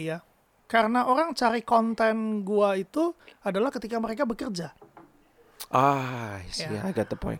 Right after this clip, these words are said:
Speaker 1: Kalau
Speaker 2: Hmm.
Speaker 1: mereka, eh, cari konten di luar dari bekerja,
Speaker 2: Hmm.
Speaker 1: eh, jam kerja mereka,
Speaker 2: Hmm.
Speaker 1: biasanya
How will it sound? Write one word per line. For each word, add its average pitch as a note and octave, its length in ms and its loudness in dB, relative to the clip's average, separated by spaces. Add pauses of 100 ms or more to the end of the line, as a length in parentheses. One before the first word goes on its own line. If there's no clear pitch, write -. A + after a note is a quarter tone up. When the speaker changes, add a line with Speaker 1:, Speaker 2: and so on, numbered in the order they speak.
(140)
Speaker 1:
Kalau D4 480 6
Speaker 2:
Hmm. E4 60 -4
Speaker 1:
mereka, D4+ 540 4 (340)
eh, B3 420 0
cari A#3+ 340 0
konten C4 500 4
di A#3+ 120 4
luar B3+ 440 6
dari G#3 500 2
bekerja, F#3 600 -4 (340)
Speaker 2:
Hmm. A3 80 -8
Speaker 1:
eh, G3 220 2
jam F#3+ 200 6
kerja F3+ 300 2
mereka, G#3 340 2
Speaker 2:
Hmm. F#3+ 100 -8 (220)
Speaker 1:
biasanya A3+ 480 2